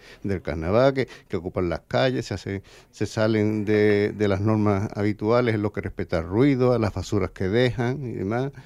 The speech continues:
Y eso no significa que sea ni salvajismo, ni, ni mucho menos, ¿no? Entonces, yo en ese sentido, pues,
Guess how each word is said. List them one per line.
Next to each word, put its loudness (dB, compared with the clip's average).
Y -2
eso 0
no 2
significa -2
que -6
sea -4
ni -4
salvajismo, -4
ni, -4
ni 0
mucho -2
menos, 2
¿no? -18
Entonces, -6
yo -2
en -6
ese -4
sentido, -2
pues, -6